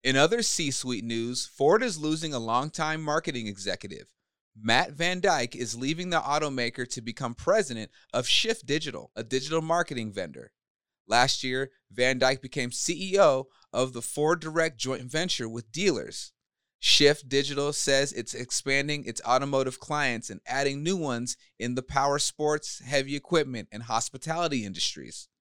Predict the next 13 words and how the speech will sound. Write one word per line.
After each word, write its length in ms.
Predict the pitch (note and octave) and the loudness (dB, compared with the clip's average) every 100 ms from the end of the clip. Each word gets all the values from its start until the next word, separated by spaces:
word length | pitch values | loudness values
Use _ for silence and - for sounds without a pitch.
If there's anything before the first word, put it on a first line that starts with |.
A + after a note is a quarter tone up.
| _ _ - | _ _ -2
It 140 | A#2+ | 2
has 320 | C#3 C3+ B2+ | 6 4 4
more 260 | C3 C#3+ F3+ | 2 4 4
than 160 | E3 | 2
six 320 | C3+ - G3 G3+ | 0 2 2 -2
hundred 240 | G3+ G3 | -6 -6
employees 680 | F#3+ - F#3+ F3 E3 D3 B2 | -8 -4 0 2 2 2 -2
with 160 | A#2 - | -6 -8
five 420 | - C#3 D#3+ E3+ | 0 4 4 2
offices 540 | E3+ - C#3+ C3 B2 | -4 -2 -4 -4 -4
in 100 | A#2 | -6
North 240 | G#2 G2 B2 | -6 -6 -4
America. 520 | C#3 D#3 C#3 F2+ | 0 2 0 -4